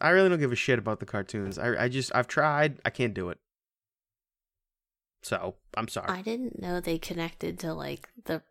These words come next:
Speaker 2: the
Speaker 1: It's,
Speaker 2: big Star
Speaker 1: yeah,
Speaker 2: Wars.
Speaker 1: that's
Speaker 2: I
Speaker 1: the
Speaker 2: thought they
Speaker 1: worst,
Speaker 2: were just for
Speaker 1: that's the worst
Speaker 2: kids.
Speaker 1: part. The worst part is that it's all canon, and so I'm just missing out on all this shit. I'm just gonna need someone, I need someone to send me some YouTube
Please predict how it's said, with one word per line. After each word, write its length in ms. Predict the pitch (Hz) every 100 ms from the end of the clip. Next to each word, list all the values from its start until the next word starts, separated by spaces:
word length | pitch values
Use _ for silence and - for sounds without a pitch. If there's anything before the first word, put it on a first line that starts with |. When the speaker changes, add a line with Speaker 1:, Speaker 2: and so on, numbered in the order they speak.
| _ -
Speaker 2:
the 120 | 170
Speaker 1:
It's, 180 | 165 -
Speaker 2:
big 80 | 185
Star 140 | 202
Speaker 1:
yeah, 200 | 180 127
Speaker 2:
Wars. 80 | 117
Speaker 1:
that's 180 | 185 196
Speaker 2:
I 40 | 175
Speaker 1:
the 20 |
Speaker 2:
thought 100 | 185
they 60 |
Speaker 1:
worst, 200 | 185 185
Speaker 2:
were 80 | 180
just 200 | 175 170
for 100 | -
Speaker 1:
that's 160 | 175 190
the 160 | 185
worst 240 | 202 202 190
Speaker 2:
kids. 80 | 214
Speaker 1:
part. 300 | 185 127 _ _ _ -
The 100 | 180
worst 200 | 196 190
part 240 | 196 185
is 80 | 165
that 140 | 165
it's 260 | 165 160 151
all 160 | 160 156
canon, 540 | - 156 139 117 98 - -
and 120 | - 131
so 180 | 160
I'm 120 | 139 151
just 180 | 151
missing 320 | 143 147 151 139
out 160 | 135
on 120 | 131
all 100 | 127
this 140 | 120 117
shit. 260 | - 117 -
I'm 100 | 143
just 140 | 165 -
gonna 220 | 190 175
need 420 | 156 143 131 113
someone, 460 | - 123 117 117 - _ _ -
I 80 | 131
need 160 | 156
someone 220 | 185 170 151
to 60 |
send 240 | - 143 143
me 80 | 135
some 500 | - 120 113 110 104 _ _ _ _ _ _ -
YouTube 680 | 117 156 - 123 120 107